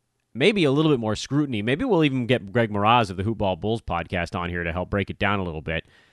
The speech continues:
Um, just in terms of what things might, that might change there, 'cause it sounds like Jim Boylen might be on the outs.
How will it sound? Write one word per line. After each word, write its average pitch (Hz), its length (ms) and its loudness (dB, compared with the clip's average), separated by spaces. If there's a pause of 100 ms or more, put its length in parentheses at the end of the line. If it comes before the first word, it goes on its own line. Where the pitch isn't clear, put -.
(440)
Um, 117 420 2 (1200)
just 143 180 0
in 160 80 0
terms 147 220 2
of 110 100 -2
what - 180 -8
things 156 260 0
might, 120 240 0
that 117 160 -2
might 123 220 -2
change 123 320 -4
there, 120 200 0
'cause 107 140 -10
it 95 100 -10
sounds 117 200 -4
like 101 100 -4
Jim 107 180 -4
Boylen 101 320 -2
might 92 220 -4
be 101 80 -4
on 90 140 -4
the 87 100 -4
outs. 95 240 -2